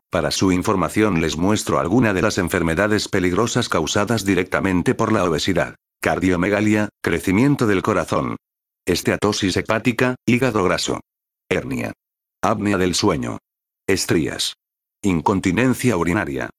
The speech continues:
Infarto. Venas varicosas. Cor pulmonare, alargamiento del ventrículo derecho. Embolia pulmonar. Ovario poliquístico. Esterilidad. Enfermedad por reflujo esofágico.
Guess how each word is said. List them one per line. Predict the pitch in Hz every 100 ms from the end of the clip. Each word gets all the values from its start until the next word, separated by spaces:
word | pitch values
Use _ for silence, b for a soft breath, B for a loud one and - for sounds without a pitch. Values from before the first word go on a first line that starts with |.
| _ _ _ -
Infarto. | 110 98 80 - - - _ _ _ _ -
Venas | 85 127 139 117
varicosas. | 104 98 - - - - - _ _ _ _ -
Cor | 117 123
pulmonare, | - 85 92 95 120 - -
alargamiento | 87 90 85 90 104 120
del | 101
ventrículo | 95 95 87 107 135 123
derecho. | 101 76 - - - _ _ _ _ -
Embolia | 85 80 120 104 98
pulmonar. | 92 80 92 92 67 - _ _ _ _
Ovario | 98 98 107 95 87
poliquístico. | 78 71 98 - - - - _ _ _ _ -
Esterilidad. | 87 - 82 85 87 71 - _ _ _ _ -
Enfermedad | 95 87 95 82 80 95
por | - 95
reflujo | 98 - 117 - 104
esofágico. | 82 95 76 - 82 -